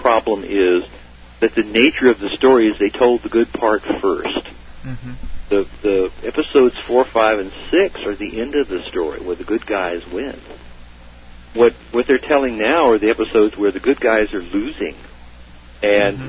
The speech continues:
Speaker 1: they are by nature downbeat and, and less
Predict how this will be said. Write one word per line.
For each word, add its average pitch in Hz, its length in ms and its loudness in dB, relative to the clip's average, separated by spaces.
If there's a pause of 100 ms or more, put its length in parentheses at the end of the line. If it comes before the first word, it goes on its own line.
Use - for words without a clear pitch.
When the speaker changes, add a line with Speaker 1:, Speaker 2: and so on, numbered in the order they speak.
Speaker 1:
they 107 100 6
are 107 140 6
by 104 160 2
nature 104 400 0
downbeat 95 600 -2
and, 92 400 -8
and 92 460 -8
less 107 480 0